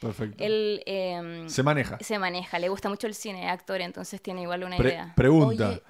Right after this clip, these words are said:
Speaker 1: eh, ¿él participa también de algunos videos?
Speaker 2: Sí.
Speaker 1: Ajá, perfecto.
Speaker 2: <laughs> La verdad es que sí, de, él es el, la otra persona en mis videos. No hago con otros chicos,
Speaker 1: Ah.
Speaker 2: hago con otras chicas, sí, pero él es el único chico con el que he hecho contenido.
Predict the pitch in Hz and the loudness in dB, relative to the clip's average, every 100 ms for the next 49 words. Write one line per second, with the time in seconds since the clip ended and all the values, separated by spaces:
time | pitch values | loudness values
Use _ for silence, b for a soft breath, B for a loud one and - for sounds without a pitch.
0 | b _ 117 113 107 101 95 - - _ | b _ -2 0 0 0 -4 -10 -16 _
1 | _ 135 135 131 107 117 143 147 165 165 | _ 0 2 2 0 4 6 6 4 4
2 | 160 170 170 175 196 294 _ _ - 285 | 2 4 4 4 2 -2 _ _ -6 -2
3 | 247 285 - - 113 - - 110 101 117 | 0 0 2 4 6 6 4 2 2 2
4 | 190 98 208 220 220 240 240 233 220 214 | 0 4 6 6 4 2 -2 -2 -2 -2
5 | 196 202 190 180 - - _ 226 247 262 | -2 -2 0 -2 -4 -10 _ -2 0 0
6 | 254 254 233 - 226 214 196 - _ _ | 0 -2 -6 -6 -4 -4 -6 -10 _ _
7 | _ _ _ _ 233 220 226 226 214 - | _ _ _ _ 4 6 6 4 2 -2
8 | 214 196 196 185 175 165 180 190 185 185 | -2 -2 -6 -6 -4 -4 -2 -2 -2 0
9 | 208 214 214 220 214 226 226 - 233 247 | 2 2 0 -4 -4 -8 -8 -10 -6 -6
10 | 302 - - 107 98 - 233 233 240 254 | -6 -8 -4 -4 -2 4 4 4 0 -2
11 | 254 - 269 285 - 285 285 240 226 240 | -4 -6 -6 -6 -4 -6 -2 -2 -2 -4
12 | 226 226 240 247 - 247 233 233 220 214 | -4 -6 -6 -10 -12 -12 -8 -6 -8 -8
13 | 208 208 220 196 185 190 180 - | -10 -8 -10 -8 -8 -10 -12 -12